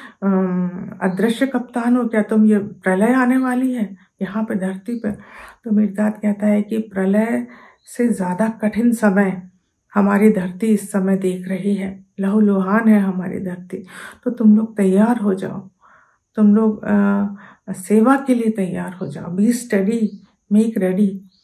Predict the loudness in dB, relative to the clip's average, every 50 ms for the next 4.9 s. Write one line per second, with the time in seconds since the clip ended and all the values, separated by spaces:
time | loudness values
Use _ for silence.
0 | _ _ _ _ _ _ _ _ -12 -10 -8 -8 -10 -10 -8 -8 -6 -6 -6 -8
1 | -10 -16 _ -20 -20 -20 -20 -20 _ _ _ _ _ _ _ _ _ _ _ _
2 | -20 -20 -20 _ -20 -20 -20 -20 -20 _ _ 2 2 2 2 2 0 0 0 0
3 | -2 -4 -10 -20 _ _ _ -8 -4 -4 -4 -2 0 0 0 2 2 2 2 4
4 | 4 4 4 4 2 2 2 0 0 0 -2 -4 -2 -2 0 -2 0 -2